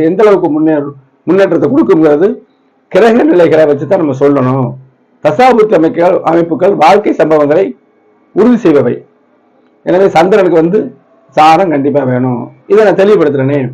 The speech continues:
இப்ப சந்திரன் பூர நட்சத்திரத்துல பிறந்தாங்கன்னா சுக்கிர திசையில அந்த ஜாதகர் பிறந்திருக்காருன்னு அர்த்தம்.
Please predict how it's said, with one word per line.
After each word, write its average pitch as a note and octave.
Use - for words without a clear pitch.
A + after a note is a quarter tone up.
இப்ப -
சந்திரன் G3+
பூர A3+
நட்சத்திரத்துல E3+
பிறந்தாங்கன்னா D#3+
சுக்கிர G3+
திசையில D#3+
அந்த E3+
ஜாதகர் D#3+
பிறந்திருக்காருன்னு D3
அர்த்தம். C3+